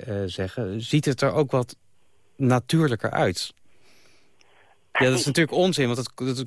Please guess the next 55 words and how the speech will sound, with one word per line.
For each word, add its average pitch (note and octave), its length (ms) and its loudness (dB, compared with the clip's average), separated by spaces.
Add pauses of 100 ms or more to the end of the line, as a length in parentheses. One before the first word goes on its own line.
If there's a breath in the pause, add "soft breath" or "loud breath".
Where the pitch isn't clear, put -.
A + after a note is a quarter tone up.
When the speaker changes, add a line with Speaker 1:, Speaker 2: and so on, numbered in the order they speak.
Speaker 1:
komt C#3+ 140 2
gewoon - 220 2
Speaker 2:
ja, A#3+ 100 4
ja, - 60 6
Speaker 1:
door A#3 40 0
Speaker 2:
dat, C4 120 2
dat G3+ 180 2
klopt. A3+ 340 0
En - 140 -2
Speaker 1:
culturele C3+ 440 0
Speaker 2:
je C3 60 0
kijkt, A#2 80 4
je - 120 0
Speaker 1:
verschillen B2+ 260 -2
Speaker 2:
kijkt G2+ 100 -6
de F3 60 0
hand, E3 180 4
Speaker 1:
waarschijnlijk. D3 280 -4
Speaker 2:
je F3 60 4
kijkt D#3+ 160 0 (120)
totaal F#3+ 220 4
niet, C#3+ 200 -2
als D3+ 120 2
ik C#3+ 120 -8
twee, C#3+ 440 2
eh, B2 340 0
en B2 80 0
dat A2+ 180 -4
ge-, - 200 -8 (100)
zie D3+ 160 -2
je - 60 -8
hier A2 120 0
vaak, C3 240 2 (460 loud breath)
eh, D3 120 0 (140)
zelfs - 200 -2
twee C3+ 200 2
vriendinnen B2 600 0
ha-, C#3 280 0
hand C3+ 260 0
in B2 60 -4
hand, A#2 200 0
heeft C3+ 140 0
waarschijnlijk B2+ 360 0
niks D#3+ 160 -2
met B2 140 -2
lesbisch E3 380 0
te - 80 -6
maken. A2+ 340 0 (360 loud breath)
Speaker 1:
Nee. C3+ 160 4
Speaker 2:
Maar A#2 100 2
vriendinnen C3+ 460 0
lopen A#2 280 2
hand B2+ 240 0
in A#2 80 -6
hand B2+ 300 0